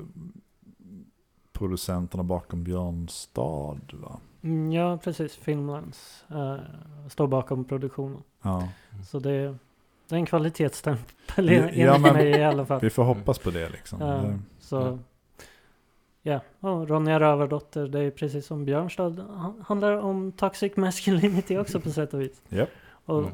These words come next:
Speaker 2: men det utspelar ju sig på medeltiden också. Så det,
Speaker 1: Mm.
Speaker 3: Mm.
Speaker 2: och, eh, ja, tju-, <laughs> Sverige tjugohundratjugoett, inte mycket har förändrats, tyvärr.
Speaker 1: Nej.
Speaker 3: Mm.
Speaker 1: <laughs> Nej, så att
Speaker 3: Men
Speaker 1: det...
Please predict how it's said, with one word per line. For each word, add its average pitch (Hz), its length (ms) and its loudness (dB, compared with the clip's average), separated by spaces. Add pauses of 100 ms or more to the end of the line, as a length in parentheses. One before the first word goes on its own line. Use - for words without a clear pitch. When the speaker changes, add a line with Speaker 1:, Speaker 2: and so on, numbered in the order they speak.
(120)
Speaker 2:
men 156 200 0
det 156 80 6
utspelar 165 640 4
ju 139 120 2
sig 131 200 -4
på 135 200 -4
medeltiden 135 680 -4
också. 139 240 -16
Så - 140 -20
det, 147 60 -10
Speaker 1:
Mm. 98 280 -2 (100)
Speaker 3:
Mm. 92 140 -8 (240)
Speaker 2:
och, - 280 -12
eh, 135 260 -6
ja, 131 180 -8 (120)
tju-, - 280 -6 (300)
<laughs> - 300 -20
Sverige 165 400 4
tjugohundratjugoett, 151 600 0
inte 151 220 0
mycket 139 260 0
har 135 60 0
förändrats, 127 640 -6 (320)
tyvärr. 127 480 -2 (160)
Speaker 1:
Nej. 113 280 2 (220)
Speaker 3:
Mm. 104 160 -10
Speaker 1:
<laughs> 123 160 4 (1800)
Nej, 147 240 4
så 151 120 -6
att 131 60 -10
Speaker 3:
Men 117 100 0
Speaker 1:
det... 127 220 0